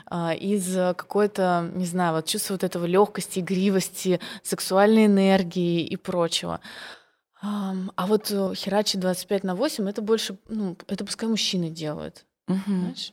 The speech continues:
Speaker 1: чтобы тоже булки не расслабляли. Это их.
Speaker 2: Есть у тебя какие-то секреты, как поддерживать свою внутреннюю женщину, чтобы она не превратилась в мужика? Чтобы между ног не отросло кое-что?
Speaker 1: М.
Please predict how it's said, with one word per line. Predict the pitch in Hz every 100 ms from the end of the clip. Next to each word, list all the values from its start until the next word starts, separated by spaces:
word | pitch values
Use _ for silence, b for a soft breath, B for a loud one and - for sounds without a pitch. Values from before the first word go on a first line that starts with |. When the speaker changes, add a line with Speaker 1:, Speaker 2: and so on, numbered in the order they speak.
| _
Speaker 1:
чтобы | - - 185 196
тоже | 262 247 190
булки | 170 220 -
не | 180 180
расслабляли. | 208 - 160 165 170 170 165 165 _ _ _ -
Это | 311 320
их. | 214 202 - _ _ -
Speaker 2:
Есть | 220 -
у | -
тебя | 202
какие-то | - - 190 185
секреты, | - 185 190 277 -
как | 180 -
поддерживать | 165 185 214 170 -
свою | 170
внутреннюю | 175 175 - 151 151
женщину, | 208 262 - 165
чтобы | - 160 165
она | 180
не | 185
превратилась | - 151 160 175 165 -
в |
мужика? | 156 156 165 139 - _ _ _ _
Чтобы | - - 185 175
между | 180 -
ног | 180 165 -
не | 139
отросло | - - - 160
кое-что? | - 147 151
Speaker 1:
М. | 208 208 180